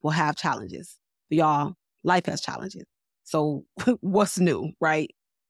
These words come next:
We have God with us as we walk through these leaps. And y'all, listen, although I love the fisherman's leap,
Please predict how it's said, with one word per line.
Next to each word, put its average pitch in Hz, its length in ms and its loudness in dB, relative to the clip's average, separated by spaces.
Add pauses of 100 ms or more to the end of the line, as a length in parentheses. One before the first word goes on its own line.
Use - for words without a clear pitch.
(380)
We 196 280 4
have 180 340 -2
God 151 440 0
with 165 300 -2
us - 340 -10 (200)
as 165 140 -2
we 151 140 2
walk 147 340 -2
through 143 140 -6
these 143 220 -8
leaps. - 480 -12 (520)
And 190 100 6
y'all, 180 220 6
listen, 170 460 0
although 185 480 2
I 160 160 2
love 160 380 2
the 180 60 0
fisherman's 139 500 -2
leap, - 220 -10